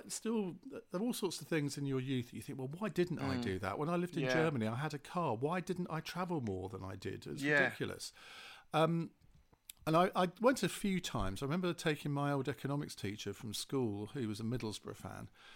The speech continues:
Speaker 1: and I took him sometime in the nineteen eighties, but I can't really remember when. I, I didn't go to any of the Boys of eighty-six games. And it was only really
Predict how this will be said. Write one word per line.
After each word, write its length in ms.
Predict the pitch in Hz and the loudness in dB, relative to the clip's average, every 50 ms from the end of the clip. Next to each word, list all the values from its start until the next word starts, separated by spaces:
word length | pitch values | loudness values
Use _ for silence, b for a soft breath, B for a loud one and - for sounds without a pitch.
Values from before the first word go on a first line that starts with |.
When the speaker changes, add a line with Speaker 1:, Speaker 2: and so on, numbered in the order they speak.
| B B B B B | B B B B B
Speaker 1:
and 120 | - 113 113 | -6 -4 -4
I 40 | |
took 280 | 120 - - 156 - - | -4 -4 -6 -6 -4 -2
him 200 | 151 143 127 117 | -2 -2 -2 -2
sometime 680 | - - 110 101 92 - 110 95 95 95 95 95 92 - | -4 -4 -4 -4 -4 -4 -4 -4 -4 -4 -4 -6 -6 -8
in 80 | - 98 | -8 -8
the 100 | 95 98 | -8 -6
nineteen 340 | 95 95 101 101 - - 98 | -6 -6 -8 -8 -8 -8 -8
eighties, 320 | 95 101 98 - 104 101 - | -8 -8 -8 -8 -8 -8 -6
but 140 | - 110 | -6 -8
I 40 | 110 | -8
can't 240 | - - 147 135 135 | -8 -8 -8 -8 -6
really 140 | - 110 110 | -4 -4 -4
remember 240 | 113 113 110 107 110 | -4 -4 -4 -2 -2
when. 100 | 107 - | -2 0
I, 160 | 117 123 127 131 - | 0 -2 -2 -2 -4
I 100 | 143 139 | -4 -2
didn't 180 | 127 151 156 139 | 0 0 0 2
go 100 | 131 127 | 2 2
to 140 | - - - | 0 0 0
any 200 | 165 156 160 151 147 | 2 2 4 4 4
of 140 | 131 - - | 2 2 2
the 260 | 123 117 110 110 117 | 2 2 4 2 0
Boys 280 | - 131 120 117 110 | 0 2 2 2 2
of 80 | 117 107 | 0 -2
eighty-six 540 | 107 107 - - 104 - - - - - - | -2 -2 -2 -4 -8 -6 -6 -8 -8 -10 -10
games. 520 | - - 92 104 98 98 - - - - B B B B B B B B B B B B B B B - | -8 -6 -6 -4 -6 -6 -8 -8 -10 -12 B B B B B B B B B B B B B B B 0
And 100 | 151 160 | 2 2
it 60 | 175 | 4
was 120 | 165 160 196 | 4 4 4
only 300 | 208 214 233 240 226 185 | 4 4 6 4 4 2
really 580 | 160 160 180 180 180 175 175 165 165 160 175 | 2 4 6 6 8 8 6 6 4 2 0